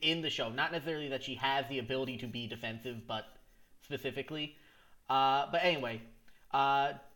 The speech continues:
we'll move on to defensive player of the week. Defensive player of the week is, as Connor mentioned,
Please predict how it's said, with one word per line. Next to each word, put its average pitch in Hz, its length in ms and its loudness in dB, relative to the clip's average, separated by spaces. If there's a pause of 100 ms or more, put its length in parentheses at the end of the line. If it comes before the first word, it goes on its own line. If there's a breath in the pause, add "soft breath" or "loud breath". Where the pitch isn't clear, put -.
(140)
we'll 160 120 -2
move 175 160 0
on 156 180 0
to 147 220 -6
defensive 175 480 -6
player 165 240 0
of 156 60 -6
the 156 60 -8
week. 160 140 -6
Defensive 151 360 -6
player 156 200 -4
of 143 60 -8
the 151 80 -8
week 147 300 -6
is, 139 300 -4 (120)
as 135 160 -4 (160)
Connor 135 220 -4
mentioned, 147 300 -10